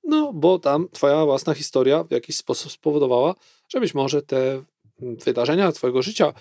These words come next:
które w dzieciństwie często mają swój początek, spowodowały, że po prostu najzwyczajniej w świecie chcesz tego uniknąć.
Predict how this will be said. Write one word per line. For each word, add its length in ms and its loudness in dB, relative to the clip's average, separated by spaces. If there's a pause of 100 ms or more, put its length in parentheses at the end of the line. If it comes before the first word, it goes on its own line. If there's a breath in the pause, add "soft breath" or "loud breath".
(200 soft breath)
które 240 0
w 140 -20
dzieciństwie 480 -2
często 380 0
mają 220 -2
swój 300 -8
początek, 500 -2 (300 soft breath)
spowodowały, 1000 0 (260)
że 260 -4
po 160 -14
prostu 500 -6
najzwyczajniej 420 -6
w 40 -6
świecie 340 -6
chcesz 360 -8
tego 220 -4
uniknąć. 480 -2